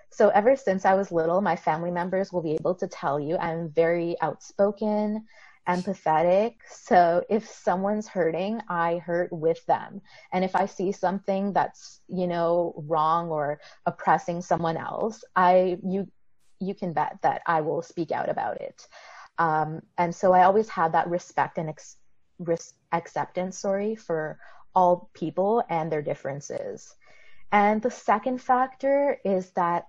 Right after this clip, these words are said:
I believe social justice is in my D N A. I would be doing my ancestors and my family members a great disservice if I didn't actively resist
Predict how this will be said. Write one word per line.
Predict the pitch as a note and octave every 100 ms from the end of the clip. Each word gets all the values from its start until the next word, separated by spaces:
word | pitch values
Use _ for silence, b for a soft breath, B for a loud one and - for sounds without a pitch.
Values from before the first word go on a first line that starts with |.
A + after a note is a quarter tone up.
| -
I | F#3+
believe | G#3 A3 G3 G3+
social | - F3 G3
justice | D#3+ D#3 - G3 G3+ - F3
is | E3 -
in | F3 F3+ F3+
my | F3 D#3+
D | D#3 D#3
N | D3
A. | D3 C#3 - - _ _ - b b b b
I | G3
would | G3+ F3+
be | G#3
doing | A3 G#3+
my | A3+ G#3+
ancestors | E3+ F3 - G3 - G#3 G3+ G#3 -
and | F3
my | E3+ -
family | D#3+ E3 E3
members | E3+ F3 F3+ F#3 -
a | F3
great | D3 F3 E3+ F3+
disservice | F3 - C#3+ D3+ F#3 G3 -
if | F3+ F#3
I | F3
didn't | G3 G3+ -
actively | E3+ D#3+ F#3 E3+ F3+ E3+
resist | D#3+ D#3 D3 C#3 G#3